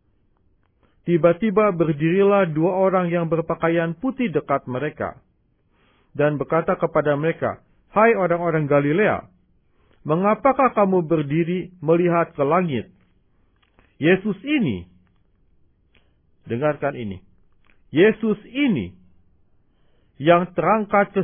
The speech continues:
surga, meninggalkan kamu,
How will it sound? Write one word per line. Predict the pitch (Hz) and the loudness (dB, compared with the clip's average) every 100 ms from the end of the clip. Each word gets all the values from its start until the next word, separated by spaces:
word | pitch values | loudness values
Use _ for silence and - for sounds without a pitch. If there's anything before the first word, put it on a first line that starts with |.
| 190 | -2
surga, | 277 240 156 113 95 - _ _ _ _ _ _ _ _ _ _ _ _ _ _ _ _ _ _ _ _ _ _ _ _ _ _ _ | -2 -2 -2 -4 -4 -12 _ _ _ _ _ _ _ _ _ _ _ _ _ _ _ _ _ _ _ _ _ _ _ _ _ _ _
meninggalkan | 143 170 175 175 175 185 170 | -6 -4 0 -2 -2 -6 -2
kamu, | 240 160 101 | -4 -4 -8